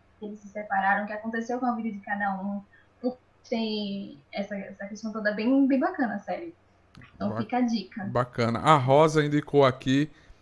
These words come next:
Speaker 2: a Rosa que tá nos assistindo indicou aqui, eu indico o Matadouro cinco, do Kurt Vonnegut. É, é, e o quarto do despejo,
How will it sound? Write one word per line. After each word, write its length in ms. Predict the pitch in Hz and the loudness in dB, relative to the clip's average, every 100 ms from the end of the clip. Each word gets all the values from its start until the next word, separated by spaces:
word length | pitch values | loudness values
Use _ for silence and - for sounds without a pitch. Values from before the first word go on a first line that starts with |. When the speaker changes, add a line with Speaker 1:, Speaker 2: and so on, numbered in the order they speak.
| _ _ - _ _ _ | _ _ -20 _ _ _
Speaker 2:
a 100 | - | -4
Rosa 540 | 113 120 131 135 123 117 | 2 4 6 4 2 0
que 100 | 127 117 - | -6 -6 0
tá 140 | 117 | 2
nos 180 | 120 120 | 2 0
assistindo 460 | 113 120 - 120 120 | -2 -4 -4 -2 0
indicou 400 | 127 127 127 117 | -2 -2 2 2
aqui, 280 | - 123 123 _ _ - | 2 -4 -6 _ _ 2
eu 160 | 127 147 | 2 4
indico 320 | 131 175 180 | 2 2 4
o 20 | |
Matadouro 560 | 170 170 151 143 170 180 | 2 4 4 4 2 2
cinco, 500 | - - 160 165 139 | -2 -2 -2 0 0
do 100 | 139 | -2
Kurt 420 | 131 - 175 180 190 165 127 110 - | -2 4 6 6 2 0 -4 -10 -12
Vonnegut. 1200 | 113 117 147 156 151 131 - 147 214 - - - _ - - - - - - | -4 8 8 10 4 0 6 6 6 0 -12 -16 _ -20 -20 -20 -20 -20 -8
É, 280 | 113 127 127 | 0 0 0
é, 280 | 123 131 131 131 | 2 2 2 2
e 340 | 170 196 202 - | 4 4 2 0
o 80 | 156 | 0
quarto 500 | - 147 170 180 180 - | 6 6 6 2 -4 -6
do 220 | 147 143 | -10 -4
despejo, 800 | 151 147 - 139 143 160 185 | -2 -2 2 6 6 4 0